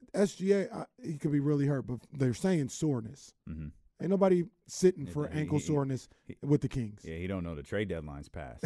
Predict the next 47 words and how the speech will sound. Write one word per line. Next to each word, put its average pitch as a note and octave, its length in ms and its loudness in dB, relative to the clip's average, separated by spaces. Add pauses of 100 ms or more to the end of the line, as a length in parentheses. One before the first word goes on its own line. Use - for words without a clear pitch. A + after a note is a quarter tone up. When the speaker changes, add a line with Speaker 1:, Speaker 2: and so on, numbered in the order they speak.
Speaker 1:
<laughs> - 80 -12
It's - 260 2
pa-, - 260 -10
Speaker 2:
Like, F3+ 160 -2
Speaker 1:
well, D#3+ 100 2
Speaker 2:
he, B2 160 0
Speaker 1:
this A#3+ 260 -2
is D4 80 2
Speaker 2:
he, A3+ 60 4
Speaker 1:
about G3+ 180 4
the F#3 80 -4
time. C#3+ 260 -6
Speaker 2:
he's A#2 140 -4
like, B2 180 4
"This, C3 140 -2
buddy, B2+ 260 4
this C#3 180 2
ain't A#2+ 160 0
work." D3+ 260 4
Speaker 1:
He, G#3 140 2
this A#3+ 260 0
is - 60 -8
about G3 320 4
the F3 80 -2
time, E3 340 -2
though. G#2+ 180 -14
This C#3+ 120 0
is F3 60 -2
about F3 200 2
the D3+ 80 -2
time D3+ 380 0
that A#2+ 180 -6 (200)
S D3 140 0
G C3 220 -2
A B2+ 240 -2 (680)
kinda B2+ 200 -6
goes A#2+ 60 -4
Speaker 2:
Soreness? A#2+ 280 4
Speaker 1:
away. A#2 240 -4 (160)
Yeah, C#3 140 -2
it B2+ 100 0
kinda C3+ 160 0
goes B2 220 -2
away. C3+ 160 0
This C3+ 140 -2
is - 40 -12
what B2+ 140 -2